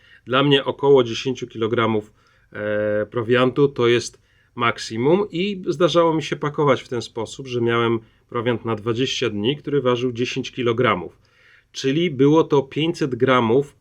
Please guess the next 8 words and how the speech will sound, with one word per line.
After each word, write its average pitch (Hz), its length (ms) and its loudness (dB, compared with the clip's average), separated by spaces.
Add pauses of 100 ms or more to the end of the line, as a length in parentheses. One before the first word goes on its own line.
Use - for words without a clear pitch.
prowiantu 120 720 0 (200)
dziennie. 110 640 2 (320)
Tego 143 280 2
mniej 135 240 6
więcej 131 320 2
oczekuję 117 460 0
od 107 80 -2
żywności. 104 640 -6